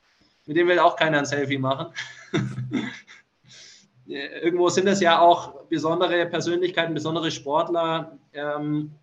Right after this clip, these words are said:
unter sich und da ist es natürlich auch schwierig hervorzustechen. Aber es, es gibt natürlich dann doch so Einzelfälle wie, wie eben die zwei genannten Sportler,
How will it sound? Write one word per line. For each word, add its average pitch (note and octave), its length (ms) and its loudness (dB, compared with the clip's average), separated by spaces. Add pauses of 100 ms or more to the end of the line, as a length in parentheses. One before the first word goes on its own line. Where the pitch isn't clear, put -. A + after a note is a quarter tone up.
(120)
unter F3+ 260 -2
sich E3 400 -2
und C#3+ 360 -6
da C#3+ 200 4
ist D3 140 -4
es D3+ 120 -8
natürlich D3 380 -6
auch C3 100 -6
schwierig D3 380 -6
hervorzustechen. B2+ 720 -8
Aber C3+ 160 -2
es, - 180 -6
es - 120 -16
gibt E3+ 180 -2
natürlich C#3 280 -8
dann B2+ 180 -4
doch C3 140 -4
so C3 140 -10
Einzelfälle B2+ 680 -4
wie, C3+ 360 -2 (300)
wie C3+ 140 -6
eben C3+ 200 -4
die C3 300 -4
zwei C3+ 380 -2
genannten C#3 480 0
Sportler, C#3+ 920 -4